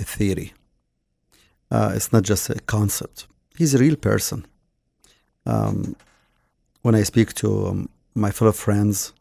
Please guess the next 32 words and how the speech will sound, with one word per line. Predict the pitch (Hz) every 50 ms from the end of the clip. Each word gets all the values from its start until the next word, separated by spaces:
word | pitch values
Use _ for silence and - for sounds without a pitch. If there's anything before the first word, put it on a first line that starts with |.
| _ _ _ _ _ _ _ _ _ _ _ _ _ _ -
and | - 110 104 -
telling | - 117 107 110 113 110
them | 101 101 101
about | 101 101 95 90 92 92 - - - _ - -
Jesus, | 104 107 131 170 175 120 95 - - - - - - - _ _ _ _ _ _ -
they | 107 101 104
would | 104 104 - 110
look | 107 139 143 -
and | 117 104 95
stare, | - - - 120 110 104 92 - - - -
"Are | 110 107 120 110
you | 101 - -
talking | 120 123 - 139 127 117
about | 107 - 95 92 95 95 - - - _ _ _ _ _ - 107
Allah? | 101 98 101 117 - 247 311 _ _ _ _ _ _ _ _ _ _ _ _ _ _ _ _ _ _ _ _ _ _ _ _ - -
Uh, | - - - -
this | 120 110 104 101 110 - - -
is | 131 151
what | - - - -
you | 120 113
mean, | 110 107 110 131 165 208 - - - 104
Allah? | 101 104 120 160 180 180 120 98
Like, | 87 - - - _ _ _ _ _ -
is | 120 104 98
there | 104 104 101 98
is, | - 101 104
like, | 104 - - - _ _ _ _ _ _ _ - - 113
you | 110 107
mean | 107 113 117 117 113 101
there | 90 101 95 98 95
is | 98 104 - - _ _ _ _ _ _ _ _ _ _
a | -